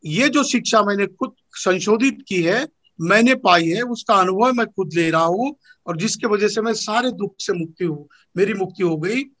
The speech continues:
और ये पांच भिक्षु भी अरहत हो गए। ऐसा आप भी हो सकते हो। और देखते देखते तथागत बुद्ध का संघ सारे भारतवर्ष में फैल गया, आप जानते हैं।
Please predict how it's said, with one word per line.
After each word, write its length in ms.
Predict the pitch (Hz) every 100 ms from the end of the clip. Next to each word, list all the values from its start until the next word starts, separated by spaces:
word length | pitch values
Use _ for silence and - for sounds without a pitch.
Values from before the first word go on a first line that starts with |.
| _ -
और 160 | 196
ये 60 | 220
पांच 380 | 220 220 254 254
भिक्षु 360 | 240 254 247
भी 100 | 220
अरहत 260 | 208 180 185 170
हो 100 | 160
गए। 300 | 165 220 269 _ _ _ 185
ऐसा 200 | 196 214
आप 300 | - 220 190
भी 100 | 214
हो 160 | 180
सकते 320 | 156 160 -
हो। 320 | 165 202 247 _ _ -
और 160 | 190 170
देखते 440 | 147 254 254 233
देखते 320 | 185 180 220
तथागत 420 | 208 185 175 175
बुद्ध 340 | 165 151 143 160
का 140 | 165
संघ 340 | 160 - 156 175
सारे 640 | 208 190 170 170 226 262 _ _ _
भारतवर्ष 580 | 147 151 170 196 185 175 170
में 100 | 165
फैल 240 | 156 147
गया, 260 | 143 165 226
आप 240 | 214 165
जानते 400 | 147 143 131 -
हैं। 120 | 127